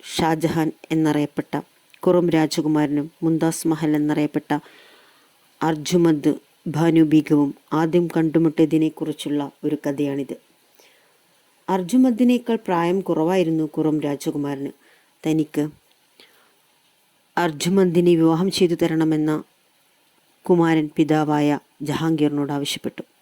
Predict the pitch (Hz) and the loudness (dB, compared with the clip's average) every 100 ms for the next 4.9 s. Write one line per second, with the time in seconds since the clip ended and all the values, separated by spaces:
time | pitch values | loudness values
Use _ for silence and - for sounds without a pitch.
0 | - 147 156 151 151 147 - 147 143 - | -10 -2 -2 0 -4 -4 -4 -4 -4 0
1 | 151 143 - 143 143 - - - _ - | 0 0 -2 -6 -6 -6 -8 -12 _ -20
2 | - - - - - 202 214 226 214 - | -20 -20 -20 -10 -2 0 4 2 2 2
3 | 196 180 175 165 151 160 165 _ _ - | 2 2 0 0 0 -4 -6 _ _ -4
4 | 156 156 - 165 156 147 143 143 | -2 0 0 0 2 2 0 -4